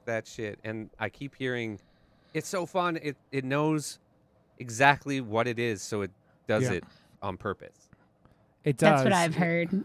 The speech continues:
Speaker 3: is
Speaker 2: And
Speaker 3: everybody
Speaker 2: it's
Speaker 3: that, like, is really into D and D, they're like, "No, this is actually really good."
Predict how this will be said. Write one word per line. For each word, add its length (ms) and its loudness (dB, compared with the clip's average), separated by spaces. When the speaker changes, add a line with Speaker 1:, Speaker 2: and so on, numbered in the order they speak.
Speaker 3:
is 240 -4
Speaker 2:
And 120 4
Speaker 3:
everybody 320 6
Speaker 2:
it's 60 -2
Speaker 3:
that, 240 2
like, 340 0
is 140 -2
really 320 2
into 220 0
D 160 0
and 100 0
D, 180 2
they're 180 0
like, 200 -2
"No, 140 4
this 180 0
is 120 -2
actually 340 0
really 260 0
good." 300 -2